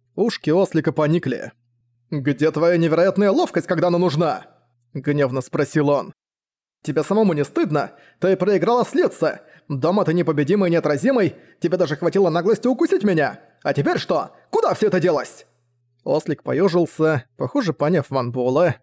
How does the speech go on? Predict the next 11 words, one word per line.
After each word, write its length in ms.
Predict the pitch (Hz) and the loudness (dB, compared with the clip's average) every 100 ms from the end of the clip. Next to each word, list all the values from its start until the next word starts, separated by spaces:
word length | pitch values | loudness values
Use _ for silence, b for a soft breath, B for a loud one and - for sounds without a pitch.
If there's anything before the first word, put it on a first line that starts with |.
| _ - | _ -6
его 240 | 139 254 | -2 0
глаза 280 | 185 139 175 | 0 2 2
налились 360 | 156 139 139 - | 2 2 0 0
кровью. 520 | 156 143 127 113 - _ _ _ _ _ | 0 0 0 -4 -6 _ _ _ _ _
"Я, 380 | 139 127 185 131 - | -6 -2 -2 -2 -6
Ван 260 | 143 170 139 | -2 -2 0
Буэлэ, 440 | 143 139 202 - B - | 2 2 2 0 B -6
красив, 460 | 160 147 - 202 | -2 -2 0 -2
талантлив 440 | - 160 196 208 202 | 0 0 2 0 2
и 20 | |
могуч! 480 | 220 220 - - | 2 2 0 -4